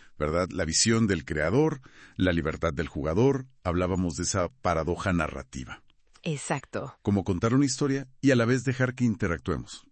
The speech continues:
Speaker 2: Justo, ese es el meollo. Y, y no hay una fórmula única, ¿eh?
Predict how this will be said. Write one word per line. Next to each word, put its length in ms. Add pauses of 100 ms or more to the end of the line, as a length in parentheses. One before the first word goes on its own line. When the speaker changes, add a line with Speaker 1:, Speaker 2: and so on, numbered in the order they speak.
(160)
Speaker 2:
Justo, 640
ese 160
es 80
el 100
meollo. 460 (560)
Y, 180
y 80
no 120
hay 100
una 100
fórmula 380
única, 480
¿eh? 100